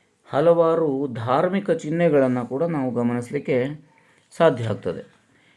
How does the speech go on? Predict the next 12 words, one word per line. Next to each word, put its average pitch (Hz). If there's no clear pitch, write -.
ಇಲ್ಲಿ 131
ನೋಡಿ, 101
ಈ 104
ಶಿಲೆಗಳ 107
ಭಾಗದಲ್ಲಿ 101
ನಾವು 107
ನೋಡಿದಾಗ 98
ತುಂಬ 139
ವಿಶಾಲವಾಗಿ 117
ಈ 110
ಒಂದು 110
ಭಾಗ 101